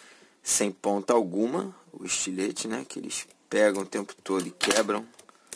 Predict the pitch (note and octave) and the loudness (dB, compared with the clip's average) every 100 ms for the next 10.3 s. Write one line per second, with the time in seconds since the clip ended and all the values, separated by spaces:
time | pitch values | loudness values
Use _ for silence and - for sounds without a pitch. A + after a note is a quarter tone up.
0 | - - - - - - G2 G2 F2 F2+ | -6 -8 -20 -20 -20 -6 -2 4 6 6
1 | F2 - F2 F2 F2 - F#2+ F#2 E2+ - | 6 0 -4 -2 -4 -2 -4 -4 -4 -2
2 | - G#2 A2+ - - - - - - - | 0 0 0 -2 -6 -8 -14 -20 -20 -20
3 | - - - - - G2 A2+ A2 G#2+ - | -20 -18 -16 -14 -8 -4 4 4 4 2
4 | G#2 G2+ F#2+ - - G#2+ F2+ G2+ G2+ G2 | 4 4 4 2 2 4 8 8 8 4
5 | G2 F#2 G2 A#2 A2 G#2+ G#2 A#2 - A2 | 2 4 2 2 0 -2 0 -2 0 0
6 | - G2 F#2+ F2+ - F#2+ F#2 - F#2+ F2+ | 4 4 4 4 4 2 0 0 -2 0
7 | F2+ E2 D2+ - - - - - - - | -2 -2 -6 -10 -12 -10 -6 -8 -8 -18
8 | - - - - - - - - - F2+ | -18 -20 -20 -18 -18 -18 -20 -8 -4 0
9 | F#2+ F2 F#2+ F#2 - - - G#2 G#2 - | 0 0 0 2 4 4 4 2 2 4
10 | F2+ E2+ E2 | 4 4 -2